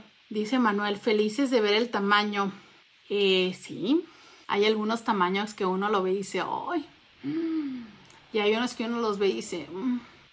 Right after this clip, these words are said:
mm, mm". Pero bueno, <laughs> hay muchas formas de sentir el placer. Entonces, quiero decirles que, pues, que a mí me dijeron mis maestros que yo tenía que decir que el tamaño no importa,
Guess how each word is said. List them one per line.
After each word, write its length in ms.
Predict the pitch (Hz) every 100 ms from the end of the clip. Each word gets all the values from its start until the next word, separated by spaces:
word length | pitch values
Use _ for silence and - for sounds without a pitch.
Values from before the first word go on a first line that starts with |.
| _ _ _
mm, 160 | 320 294 - _ _ _ _ _ -
mm". 260 | 269 285 285 _ _ -
Pero 180 | 254 302
bueno, 500 | 453 523 440 381 - - 233 -
<laughs> 480 | 320 320 - - - - 381 359 330 -
hay 320 | 247 269 262
muchas 580 | 214 359 539 508 466 415
formas 320 | 370 370 359
de 80 | 320
sentir 400 | 277 262 302 285
el 120 | 285
placer. 440 | 262 240 233 220 220
Entonces, 720 | 220 247 320 339 359 349 -
quiero 180 | 349
decirles 500 | 339 285 311 302 285
que, 640 | - 277 277 277 285 302 320 - _ -
pues, 440 | 226 220 220 214
que 100 | -
a 40 | 214
mí 140 | 226
me 140 | 247 269
dijeron 340 | 240 240 247
mis 140 | 240
maestros 420 | 214 214 220 233 233
que 120 | 214
yo 100 | 202
tenía 260 | 214 214
que 120 | 214 214
decir 260 | 214 220
que 80 | 220
el 40 |
tamaño 280 | 214 202 202
no 60 | 208
importa, 640 | 208 247 247 240 254 277